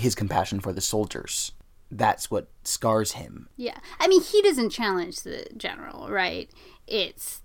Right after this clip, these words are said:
Speaker 2: that he stands up and says, "This isn't right."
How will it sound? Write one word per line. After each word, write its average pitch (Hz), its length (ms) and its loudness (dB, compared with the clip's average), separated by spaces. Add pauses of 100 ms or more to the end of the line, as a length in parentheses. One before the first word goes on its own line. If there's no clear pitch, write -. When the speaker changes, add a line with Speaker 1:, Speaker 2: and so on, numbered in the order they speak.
Speaker 2:
that 180 480 2
he - 360 4
stands 208 340 2
up 196 100 2
and 180 120 -2
says, 185 180 0
"This 190 280 4
isn't 185 260 -2
right." 175 480 2